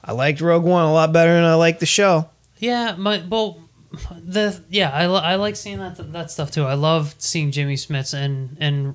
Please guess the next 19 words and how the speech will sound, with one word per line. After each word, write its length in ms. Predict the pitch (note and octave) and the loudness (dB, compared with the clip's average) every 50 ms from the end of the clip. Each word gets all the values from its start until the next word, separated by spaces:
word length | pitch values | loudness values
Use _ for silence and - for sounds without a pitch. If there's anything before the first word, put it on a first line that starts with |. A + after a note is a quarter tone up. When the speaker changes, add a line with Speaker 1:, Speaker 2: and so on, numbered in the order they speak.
| - | -6
Speaker 2:
in 120 | D3 C#3+ C#3 | -4 -2 -2
Rogue 280 | C#3 C#3 C3 B2+ B2+ | 0 -2 -2 -4 -6
One. 220 | C#3 C3 A#2+ - D3 - - - _ _ - _ _ | -8 -10 -10 -10 -16 -20 -20 -20 _ _ -20 _ _
But 300 | - C#3+ C#3 C3+ C#3 - | 0 0 2 2 0 -2
where 460 | C#3+ D3 D3 D3 D3 C#3+ C#3+ C#3+ C3+ - - - - - - - _ _ - | -2 0 0 2 2 0 0 -2 -4 -6 -12 -20 -20 -20 -20 -20 _ _ -6
the 80 | C#3+ | -4
misstep's 520 | C#3+ F3 G#3 G3+ - - F#3 E3+ E3 - - | -2 0 0 -2 -2 -2 -2 -2 -2 -2 0
happening 480 | E3 D#3 D#3 D3+ - D3+ C3+ C3 B2+ | 0 0 0 0 -2 -4 -4 -4 -6
in 120 | B2+ B2+ D3 | -8 -8 -2
Rebels 540 | F#3+ G3+ G#3 F3 D#3+ C#3+ C#3 C3+ - - _ _ _ _ - - _ _ _ _ - | 0 0 0 0 0 0 0 -2 -4 -6 _ _ _ _ -20 -20 _ _ _ _ -4
is 200 | D3+ C#3 C3+ B2+ | -2 -2 -2 0
that 260 | C#3 C3+ C3 B2+ - _ _ _ _ _ _ _ _ _ _ | -2 -4 -4 -4 -10 _ _ _ _ _ _ _ _ _ _
we've 280 | C#3 D#3 G3 B3+ D4+ D4+ | -6 -4 -2 -2 0 2
already 320 | E4 D#4 D4+ D4 C#4 A3 F3+ | 2 4 4 2 2 0 -2
got 440 | C#3+ E3 D#3+ D3 C3 B2 - _ _ _ _ _ _ _ - | -2 0 0 0 0 -2 -6 _ _ _ _ _ _ _ -6
a 160 | - D3 C#3 C#3 | -4 -4 -4 -4
full 720 | - - - - - E3 D#3+ D#3+ E3 E3 E3 E3 E3+ D#3 - _ _ _ _ _ _ _ _ _ | -8 -10 -18 -8 -6 -4 -2 0 0 0 -2 -2 -4 -8 -12 _ _ _ _ _ _ _ _ _
cast 520 | - - - C#3+ C3+ C#3+ C#3 - - - - | -16 -8 -6 -4 -4 -4 -4 -6 -8 -12 -14
load 400 | C#3 C3 B2 B2 A#2+ C3 C#3+ | -16 -16 -16 -16 -18 -18 -18